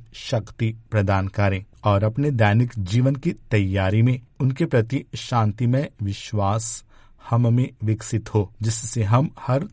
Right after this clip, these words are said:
चीज का सामना खुले हृदय से कर सकें, क्योंकि जहां प्रेम की तैयारी की गई है, वहां जीवन सही में पुष्पित हो सकता है।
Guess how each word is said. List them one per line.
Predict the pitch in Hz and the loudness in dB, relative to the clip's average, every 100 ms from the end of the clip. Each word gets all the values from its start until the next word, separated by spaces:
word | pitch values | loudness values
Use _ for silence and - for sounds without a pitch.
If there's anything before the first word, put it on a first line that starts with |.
| _ | _
चीज | - 127 120 | -2 0 0
का | - 107 92 - | -2 -2 -2 -8
सामना | - - 110 107 110 113 117 - _ | -10 0 0 2 2 0 -2 -10 _
खुले | - 131 139 | -4 0 0
हृदय | 110 104 104 110 | 0 0 0 0
से | 120 107 113 _ _ | 0 -4 -6 _ _
कर | 110 101 | -2 -2
सकें, | - 98 98 104 98 - - | -2 -6 -2 -4 -6 -16 -2
क्योंकि | 139 135 180 | 0 0 -2
जहां | 123 123 135 - | 0 2 0 -2
प्रेम | - 123 123 135 | -4 0 2 0
की | 131 165 | -2 -6
तैयारी | - 110 95 98 98 101 120 113 - | 0 0 2 0 0 0 -2 -4 -4
की | 139 135 | 0 0
गई | 98 95 | 0 -2
है, | 87 113 131 - _ 117 | 0 -2 -2 -10 _ 0
वहां | 117 123 131 | 2 2 -2
जीवन | - 104 110 143 160 - | -2 0 2 0 -4 -12
सही | - - 131 131 143 | -8 0 0 2 0
में | 101 - - | -2 -4 -4
पुष्पित | 123 - - 139 131 - - | -4 -4 -4 -4 -4 -12 0
हो | 117 | 2
सकता | 113 98 85 - 98 | 2 -4 -4 -4 -2
है। | 98 90 | 0 -2